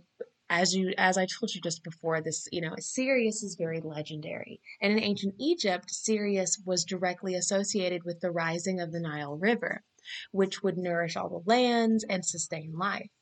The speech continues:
Since the Lion's Gate is a portal for accelerated ascension, the bottom line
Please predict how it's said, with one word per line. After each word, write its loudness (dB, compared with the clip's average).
Since 4
the 2
Lion's 0
Gate 2
is 0
a -10
portal 2
for -2
accelerated 0
ascension, 0
the -2
bottom 4
line 0